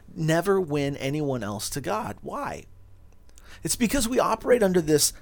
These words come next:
false philosophy that leading people to Jesus is the job of the missionary, the evangelist, the preacher. We operate under the belief that salvations only happen on Sunday mornings or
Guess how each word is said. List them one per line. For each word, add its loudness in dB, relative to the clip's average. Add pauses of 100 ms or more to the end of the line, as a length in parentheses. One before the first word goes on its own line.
false 2
philosophy -2
that 2
leading -2
people -4
to -6
Jesus -4
is -6
the -4
job -4
of -10
the -6
missionary, -6
the -6
evangelist, -6
the -14
preacher. -8 (360)
We 6
operate 4
under 2
the 0
belief -4
that -4
salvations -2
only -6
happen -8
on -6
Sunday -4
mornings -6
or -4